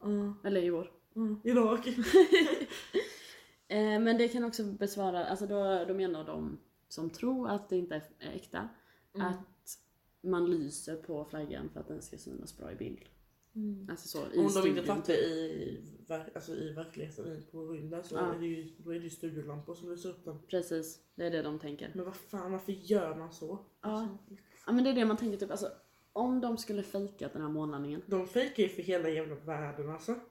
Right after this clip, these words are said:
Speaker 2: Varför ska de göra det? Jo,
Speaker 1: För att få
Speaker 2: för
Speaker 1: pengar.
Speaker 2: att U S A.
Speaker 1: <laughs> För att få pengar.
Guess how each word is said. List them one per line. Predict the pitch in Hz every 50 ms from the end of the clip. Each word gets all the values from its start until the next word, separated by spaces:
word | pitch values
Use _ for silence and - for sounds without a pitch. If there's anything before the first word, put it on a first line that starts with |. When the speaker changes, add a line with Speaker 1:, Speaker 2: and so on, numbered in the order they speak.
| _ _
Speaker 2:
Varför | - 190 208 214 202 196 196 - -
ska | - - - 202
de | 180 175
göra | 175 165
det? | 170 - 180 - _ _ _ _ _ _ _ _ -
Jo, | 202 214 214 208
Speaker 1:
För | -
att | 190
få | 190 175
Speaker 2:
för | 196 185
Speaker 1:
pengar. | 175 170 165 175
Speaker 2:
att | 175 - - - _ _ _ _ _ _ _ _
U | - 190 185
S | 180 175 -
A. | 185 170 170 190
Speaker 1:
<laughs> | 226 233 202
För | 180
att | 196 -
få | 214 - - - 220
pengar. | 226 226 269 302 302 - 285 320